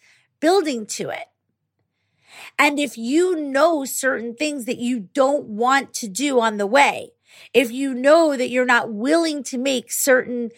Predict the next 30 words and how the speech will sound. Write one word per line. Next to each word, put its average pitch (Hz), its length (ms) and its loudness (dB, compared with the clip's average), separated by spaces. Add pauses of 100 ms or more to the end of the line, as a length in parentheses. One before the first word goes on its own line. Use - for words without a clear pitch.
(720)
sacrifices 254 1200 0
or 214 160 -2
do 247 320 -2
certain 214 460 -4
things 233 380 -4
that 220 240 0
may 226 380 -4 (120)
not 220 480 -2
be 294 240 -4
the 285 180 4
ideal 277 520 2
thing 277 340 -6
that 254 140 -4
you 262 240 -4
ultimately 262 560 -4
are 247 100 2
working 247 340 -4
for, 262 360 2 (320)
if 247 120 2
you 262 140 0
don't 339 140 4
wanna 339 180 2
do 277 460 0
those 240 300 2
things, 202 280 -8
if 226 140 -8
you 240 100 -4
don't 294 200 2
wanna, 294 220 2 (480)
then 285 400 2